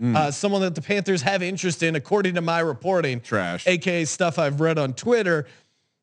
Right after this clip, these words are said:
Speaker 2: Now joining us to make the number six pick for the Carolina Panthers. You know him from the college football and the college basketball experience. Some, uh, list him on the, uh, power ranking of the Dant family.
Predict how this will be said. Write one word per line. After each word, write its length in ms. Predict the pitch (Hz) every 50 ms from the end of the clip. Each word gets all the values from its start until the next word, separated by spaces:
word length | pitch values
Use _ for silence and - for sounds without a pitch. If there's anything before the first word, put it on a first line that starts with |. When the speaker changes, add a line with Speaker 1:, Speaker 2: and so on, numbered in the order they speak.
| _ _
Speaker 2:
Now 520 | 127 165 190 220 220 214 190 165 123 104 101 110
joining 500 | - 175 180 196 226 220 214 202 185 170
us 280 | 139 113 98 - - -
to 160 | - 170 175
make 300 | 160 165 180 208 220 -
the 100 | - 185 175
number 280 | 165 160 170 175 170
six 300 | 160 - 175 160 131 -
pick 260 | - - 147 143 - -
for 320 | - - 190 262 294 294
the 100 | 240 202
Carolina 600 | 160 - - 165 156 139 123 120 117 110 101 95
Panthers. 520 | - - - 117 120 117 - 143 156 156 147
You 80 | 165 160
know 160 | 160 156 156
him 60 | 147
from 160 | 143 151 147
the 80 | 143 135
college 360 | - 165 196 214 220 202 156 -
football 520 | 208 202 - - 202 196 190 190 180 - - - - _ -
and 260 | 226 285 320 320 285
the 60 | 233 180
college 580 | - - - 226 220 226 214 196 170 127 - -
basketball 760 | 202 214 220 220 - - - 190 180 160 196 202 202 190 180
experience. 920 | 165 139 - - - - 214 220 220 214 208 208 202 196 - - - - _ _ _ _ _ _ _ _
Some, 440 | - - - 196 220 240 233 214 202
uh, 260 | 190 180 175 170 165
list 320 | 156 175 190 175 - - 190
him 200 | 185 185 175 165
on 160 | 170 175 170
the, 240 | 165 156 156 156 151
uh, 160 | 139 139 131
power 340 | 113 - 190 226 240 202 180
ranking 380 | 160 156 147 131 - 143 135 135
of 240 | - 190 208 175 156
the 100 | 156 147
Dant 360 | 127 165 180 185 185 175 127
family. 720 | - - - 226 240 247 233 202 175 151 139 120 110 113